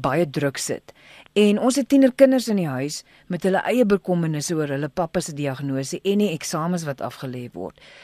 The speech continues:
So die persoon vra nou sommer reguit vir jou voorstelle wat ons kan doen om die stres net beter te hanteer. Maar hierdie, as ek nou luister na jou definisies van krisis en stres, klink hierdie vir my soos 'n krisis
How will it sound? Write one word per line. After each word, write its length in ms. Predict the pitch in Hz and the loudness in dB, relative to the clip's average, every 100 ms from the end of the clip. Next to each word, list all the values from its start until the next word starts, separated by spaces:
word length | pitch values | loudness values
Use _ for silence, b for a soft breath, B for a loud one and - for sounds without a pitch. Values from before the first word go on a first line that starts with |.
| B B | B B
So 140 | - | -2
die 100 | 196 | 0
persoon 360 | 202 262 285 254 | 0 0 4 4
vra 220 | - 240 | 4 4
nou 120 | 226 | 4
sommer 240 | 208 220 208 | 2 2 2
reguit 300 | 170 160 175 | 2 0 -4
vir 140 | - 170 | -4 -4
jou 100 | 147 | -4
voorstelle 600 | - 277 277 254 214 190 | 0 0 2 2 2 2
wat 160 | 185 | 0
ons 160 | 185 180 | -2 -4
kan 180 | 175 143 | -4 -2
doen 260 | 170 170 - B B | -2 -2 -6 B B
om 140 | - 190 | -2 0
die 80 | |
stres 360 | 175 - 233 220 | 0 2 2 2
net 200 | 226 202 | 0 0
beter 320 | 147 156 190 | 0 -2 -2
te 80 | - | -4
hanteer. 480 | 143 135 - 190 127 B B - | -4 -4 -2 0 0 B B 0
Maar 120 | 180 | 2
hierdie, 340 | 180 233 339 | 4 6 4
as 120 | 220 | 4
ek 60 | 220 | 0
nou 140 | 220 | 0
luister 320 | 190 170 185 226 | 4 4 2 0
na 140 | 190 | 0
jou 420 | 175 156 160 165 | 0 0 2 0
definisies 560 | 156 156 175 156 151 180 | -2 -4 -4 -4 -4 -4
van 160 | 180 156 | -6 -4
krisis 380 | 190 175 170 | -4 -4 -6
en 140 | - 147 | -6 -8
stres, 440 | - - 160 139 - B B | -8 -4 -4 -4 -12 B B
klink 200 | 226 202 | 2 2
hierdie 200 | 185 226 | 2 0
vir 140 | 247 | 0
my 140 | 196 185 | 2 2
soos 240 | 180 170 - b - | 0 -6 -8 b -12
'n 60 | - | -6
krisis 560 | - 311 254 277 269 | 2 2 4 2 0